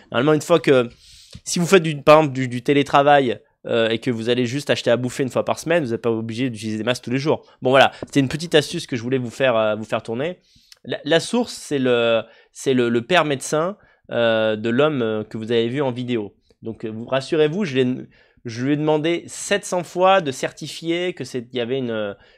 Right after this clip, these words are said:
une, une valeur de vérité scientifique, euh, derrière ça. On verra.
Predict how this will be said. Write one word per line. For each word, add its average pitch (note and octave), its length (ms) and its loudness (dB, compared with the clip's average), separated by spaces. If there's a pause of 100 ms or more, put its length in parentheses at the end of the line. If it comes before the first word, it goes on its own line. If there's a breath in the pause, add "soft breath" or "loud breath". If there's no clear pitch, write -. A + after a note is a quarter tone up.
(120)
une, A2 440 -6
une C3 140 -4
valeur D3+ 240 4
de D3 60 0
vérité C3+ 400 -2
scientifique, D3 600 -10
euh, A2+ 120 -2
derrière A2+ 300 0
ça. F#2+ 260 -8
On G#2+ 100 -14
verra. G2 280 -4